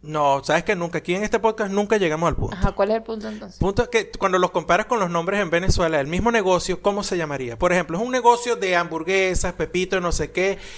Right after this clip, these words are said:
Speaker 1: y se llama, "Pero vente, pues".
Speaker 2: No.
Speaker 1: O, "Pásame la, pa-, pasa-, pásame la sa-, pásame la salsa". Así se llama el
Speaker 2: No.
Speaker 1: negocio, "Pásame la salsa", ¿no?
Speaker 2: No,
Speaker 1: En
Speaker 2: es
Speaker 1: Venez-,
Speaker 2: Ávila Burger.
Speaker 1: en
Speaker 2: O Soledad Burger.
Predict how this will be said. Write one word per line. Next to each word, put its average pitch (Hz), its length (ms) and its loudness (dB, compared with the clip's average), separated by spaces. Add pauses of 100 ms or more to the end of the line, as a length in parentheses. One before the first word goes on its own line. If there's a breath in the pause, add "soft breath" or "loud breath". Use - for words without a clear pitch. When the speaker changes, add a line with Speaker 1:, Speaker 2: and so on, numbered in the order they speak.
(140)
Speaker 1:
y 160 100 0
se 175 140 6
llama, 180 240 0 (180 loud breath)
"Pero 165 220 6
vente, 220 320 4
pues". 247 300 4 (200)
Speaker 2:
No. 214 520 0 (320)
Speaker 1:
O, 175 260 2 (320 loud breath)
"Pásame 220 360 4
la, 190 120 6
pa-, - 340 -2
pasa-, 226 320 2 (220)
pásame 247 400 2
la 208 120 4
sa-, 208 360 0
pásame 247 280 2
la 190 120 4
salsa". 220 600 0
Así 139 200 -2
se 139 80 0
llama 170 140 4
el 175 40 0
Speaker 2:
No. 160 60 4
Speaker 1:
negocio, 147 180 -2
"Pásame 143 300 0
la 127 80 -4
salsa", 135 360 0
¿no? - 120 -6
Speaker 2:
No, 175 260 -6 (200)
Speaker 1:
En 208 120 -4
Speaker 2:
es 147 80 -2
Speaker 1:
Venez-, 151 100 0
Speaker 2:
Ávila 226 280 6
Burger. 175 500 -6 (140)
Speaker 1:
en 147 400 -6
Speaker 2:
O 220 260 4
Soledad 220 480 4
Burger. 202 580 -2